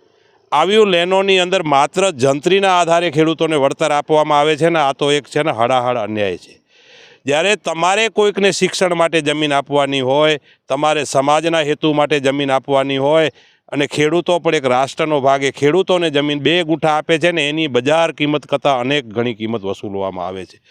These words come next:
શિક્ષણ માટે એવું ને એવું થાય છે, સમાજ હેતુ માટે એવું નહોતું. વિશેષ આજ અત્યારે મારા, હમણાં જ મને ઢોરી ગામથી ફોન આવ્યો હતો.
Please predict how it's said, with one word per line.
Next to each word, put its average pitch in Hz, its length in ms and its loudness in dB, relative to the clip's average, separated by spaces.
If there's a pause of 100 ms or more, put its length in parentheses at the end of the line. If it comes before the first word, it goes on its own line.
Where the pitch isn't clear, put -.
(240)
શિક્ષણ 190 420 -2
માટે 185 380 0
એવું 165 200 0
ને 151 80 0
એવું 131 180 -2
થાય 113 200 -2
છે, 110 120 -10
સમાજ 165 400 0
હેતુ 170 240 0
માટે 156 300 0
એવું 139 180 -4
નહોતું. 90 220 -10 (440)
વિશેષ 185 400 -2
આજ 190 180 2
અત્યારે 185 360 0
મારા, 170 600 0
હમણાં 170 280 2
જ 175 40 0
મને 165 440 0
ઢોરી 143 380 2
ગામથી 156 400 0
ફોન 110 300 -4
આવ્યો 92 200 -4
હતો. - 160 -20